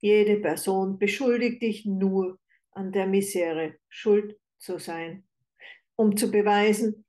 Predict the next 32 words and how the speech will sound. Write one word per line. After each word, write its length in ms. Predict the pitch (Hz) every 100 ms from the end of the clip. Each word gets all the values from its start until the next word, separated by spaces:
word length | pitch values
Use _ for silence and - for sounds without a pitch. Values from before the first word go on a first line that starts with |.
| _
dass 180 | - -
du 120 | 202
doch 260 | 185 208 208
ein 180 | 208 196
guter 320 | 208 202 196
Mensch 380 | 180 180 180 -
bist, 320 | 175 - - _ _
kümmerst 540 | - 254 247 233 226 -
du 100 | 160
dich 220 | 156 175
wieder 640 | 180 185 185 185 180 175
um 180 | 175 165
die 160 | 165 165
Bedürftigen. 920 | 185 180 165 160 - 156 156 - - _ _ _ _ _ _ _ _ _ _ _ _ _ _
Hm, 480 | 190 185 185 196 208
schon 300 | 208 220 208
davon 300 | 208 214 208
gehört. 520 | 202 208 202 185 - _ _ _ _ -
Ging 220 | 196 190
es 140 | 180
Anna 360 | - 147 165 190
so? 440 | - 214 214 - _ _ _ _ _ _
Da 120 | 190
müssen 420 | 180 170 160 - 165
Sie 180 | 180
sie 180 | 185 185
schon 240 | 208 196 196
selbst 460 | 202 190 196 -
fragen. 440 | - 151 151 185 - _ _
Geht 200 | 233 226
nicht, 280 | 185 127 -
tot! 380 | 262 233 233